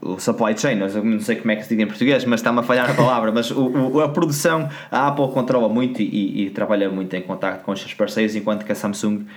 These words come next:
inventou claramente uma coisa assim um bocado à última da hora. Agora, pergunta, eh, será que concordas comigo? Ou seja, a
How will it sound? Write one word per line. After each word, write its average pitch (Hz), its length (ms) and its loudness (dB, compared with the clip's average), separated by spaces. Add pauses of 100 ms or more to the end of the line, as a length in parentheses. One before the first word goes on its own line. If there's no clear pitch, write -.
(440)
inventou 104 580 0
claramente 104 720 0
uma 101 160 0
coisa 101 260 2
assim 101 180 -2
um 101 60 -2
bocado 104 300 0
à 101 60 2
última 104 300 0
da 104 100 2
hora. 95 200 0
Agora, 110 460 2 (880)
pergunta, 110 720 0
eh, 98 340 0 (400)
será 135 420 0
que 127 420 2 (260)
concordas 139 500 2
comigo? 131 320 2
Ou 120 40 2
seja, 107 520 0 (180)
a 127 180 2